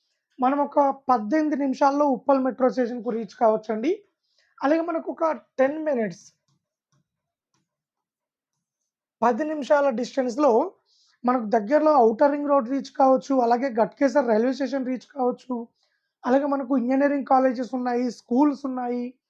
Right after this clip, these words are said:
హాస్పిటల్స్ ఉన్నాయి. అన్ని విధాలుగా మంచి ప్రైమ్ లొకేషన్‌లో ఉంటుంది, మెయిన్ రోడ్డుకు దగ్గరలో. ఎవరైనా తక్కువ బడ్జెట్‌లో పది నుంచి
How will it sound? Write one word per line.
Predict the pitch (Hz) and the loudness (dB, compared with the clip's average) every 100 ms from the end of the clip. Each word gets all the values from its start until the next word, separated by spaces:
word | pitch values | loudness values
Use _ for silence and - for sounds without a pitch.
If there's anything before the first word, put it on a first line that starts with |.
| _ _ _ - | _ _ _ -4
హాస్పిటల్స్ | 220 214 - 302 277 269 | -2 -2 -2 0 0 -2
ఉన్నాయి. | 254 254 247 240 | -4 -2 -2 -2
అన్ని | 240 302 339 | -4 -6 -4
విధాలుగా | 330 294 285 277 285 | -2 -2 0 0 -2
మంచి | 269 247 294 | -4 -8 -6
ప్రైమ్ | - 220 240 | -2 0 0
లొకేషన్‌లో | 254 214 254 247 233 240 | -4 -2 -4 -4 -4 -4
ఉంటుంది, | 220 240 254 269 | -6 -8 -6 -6
మెయిన్ | 226 247 254 | -6 -6 -2
రోడ్డుకు | 254 233 254 | -2 -2 -6
దగ్గరలో. | 196 202 180 208 208 214 185 _ _ _ _ _ _ _ | -6 -4 -2 0 0 -4 -6 _ _ _ _ _ _ _
ఎవరైనా | 247 233 294 302 302 - | 2 4 4 4 0 -2
తక్కువ | 226 - _ - 339 | -4 -4 _ 2 4
బడ్జెట్‌లో | 269 262 190 220 196 233 214 220 _ _ _ - | 4 0 -2 -4 0 2 2 -2 _ _ _ -2
పది | 233 247 | 0 2
నుంచి | 302 294 262 | 0 -2 -4